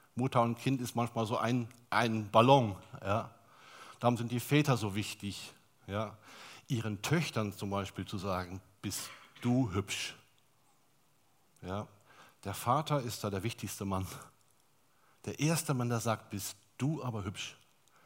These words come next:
Bist du eine tolle Tochter? Bist du ein großartiger Sohn?“ Das zuzusprechen. Ja?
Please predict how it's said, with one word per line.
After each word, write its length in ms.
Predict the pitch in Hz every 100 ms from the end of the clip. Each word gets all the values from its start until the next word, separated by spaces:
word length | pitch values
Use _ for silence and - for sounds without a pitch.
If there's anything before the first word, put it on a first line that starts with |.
| - - - - - -
Bist 220 | 104 - - _ -
du 180 | 143
eine 240 | 156 135 123
tolle 300 | - 123 113
Tochter? 500 | 107 101 - 98 92 - - - -
Bist 240 | 117 - - - -
du 300 | 170 208 185
ein 320 | 151 139 139
großartiger 1080 | 117 107 131 156 147 - 131 127 131 117 120
Sohn?“ 460 | 101 110 90 85 78 - - _ _ _ _ _ _ -
Das 240 | 113 -
zuzusprechen. 840 | 220 - - 123 - 98 92 95 101 _ _ _ _ _ _ _ _ _
Ja? 120 | 117